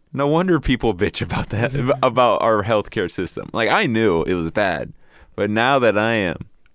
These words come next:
Speaker 1: dealing with it personally,
Speaker 2: Mm-hmm.
Speaker 1: this is horrible.
Speaker 2: Mm-hmm.
Speaker 1: I get vision with it.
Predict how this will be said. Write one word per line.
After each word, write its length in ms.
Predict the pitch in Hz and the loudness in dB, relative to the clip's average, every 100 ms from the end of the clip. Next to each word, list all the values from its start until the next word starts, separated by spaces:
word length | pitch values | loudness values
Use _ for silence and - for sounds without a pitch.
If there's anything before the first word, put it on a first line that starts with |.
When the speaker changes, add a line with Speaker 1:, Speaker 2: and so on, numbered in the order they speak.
| - | -4
Speaker 1:
dealing 340 | 95 117 120 113 | 0 0 0 -2
with 160 | 110 | -2
it 140 | 117 - | -4 -2
personally, 560 | 101 104 120 131 143 - - | -2 -2 -4 -4 -6 -10 -20
Speaker 2:
Mm-hmm. 160 | 107 104 | -14 0
Speaker 1:
this 140 | 214 185 | 0 2
is 100 | 160 | 0
horrible. 520 | 123 190 160 98 85 | 2 4 4 2 -6
Speaker 2:
Mm-hmm. 420 | - 101 156 131 110 104 98 110 | -8 -12 -6 -6 -8 -12 -8 -2
Speaker 1:
I 80 | |
get 160 | 127 127 | 2 0
vision 440 | 92 110 110 139 143 | 2 2 2 0 0
with 200 | 139 170 | 0 0
it. 280 | 185 - | 0 -2